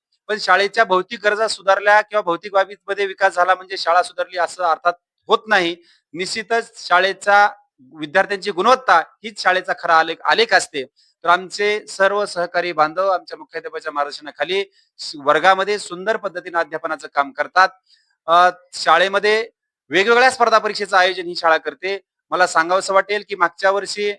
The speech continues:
एमटीएस परीक्षा असेल, अ, प्रज्ञाशोध परीक्षा असेल, ऑलिम्पियाड परीक्षा असेल, श्रेया परीक्षा असेल,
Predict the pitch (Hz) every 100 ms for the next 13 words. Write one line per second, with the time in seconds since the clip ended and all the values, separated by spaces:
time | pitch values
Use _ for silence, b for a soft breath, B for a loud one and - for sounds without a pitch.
0 | - 160 160 208 208 196 170 180 170 190
1 | 202 196 _ _ _ 156 170 170 165 165
2 | 202 196 214 208 196 196 190 - 196 170
3 | 147 190 202 214 202 202 208 190 - 202
4 | - - 165 208 208 202 196 185 190 180